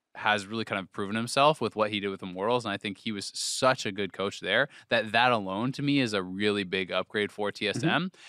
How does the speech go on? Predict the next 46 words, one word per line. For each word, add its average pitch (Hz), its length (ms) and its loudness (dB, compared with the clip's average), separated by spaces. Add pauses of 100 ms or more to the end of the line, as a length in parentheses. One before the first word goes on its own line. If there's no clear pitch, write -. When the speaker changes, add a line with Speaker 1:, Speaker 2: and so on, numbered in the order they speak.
(120)
Speaker 1:
And 139 120 4
it's 135 160 -2
not 180 180 6
that 165 160 4
I 131 100 6
think 123 280 0
that 110 160 2
none 110 160 4
of 113 40 0
these 110 140 2
teams 110 260 -4
can 104 160 -6
contest 98 440 -4
T 135 100 0
S 131 140 0
M. 160 180 2
That's - 280 -2
not 110 140 0
really 104 200 -2
what 98 180 0
I 98 40 0
was 95 120 -4
trying 95 220 -2
to - 40 -10
say. 123 280 0 (260)
I 139 160 6
just 156 220 0
couldn't 131 220 0
see - 120 0
a 110 100 2
world 101 280 2
in 101 100 0
which 95 300 -6 (260)
I 107 220 6
predicted 107 500 -2
anyone 104 280 -4 (180)
else, 101 400 -2 (160)
Speaker 2:
Right. 120 100 4
Speaker 1:
uh, 101 200 6
at 117 180 2
the 107 40 -10
top 107 200 0
of - 40 -20
the 101 60 -8
power 95 320 -2
rankings. - 360 -12